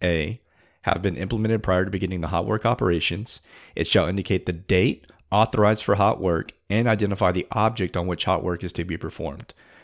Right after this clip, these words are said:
The permit shall be kept on file until completion of the hot work operations.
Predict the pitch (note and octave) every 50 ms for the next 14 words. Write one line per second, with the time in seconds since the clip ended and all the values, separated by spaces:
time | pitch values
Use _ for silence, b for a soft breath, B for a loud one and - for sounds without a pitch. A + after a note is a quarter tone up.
0 | B B _ - - - G2+ G2+ G#2+ G#2+ - - G#2+ G2+ G2 A2 G#2+ - F#2+ F2
1 | - - F#2+ F#2 F#2 - E2+ F2+ E2+ F2 F2 E2 - E2+ E2+ - E2+ E2 - -
2 | G2+ G2 - - - D#2 D#2 E2 b b b b b b - D#2+ D#2+ D#2+ D#2 E2+
3 | D#2+ D2+ D#2+ E2+ D#2+ E2 E2 D#2 D#2+ - F2 F2+ F#2 - - F2+ - - - -
4 | -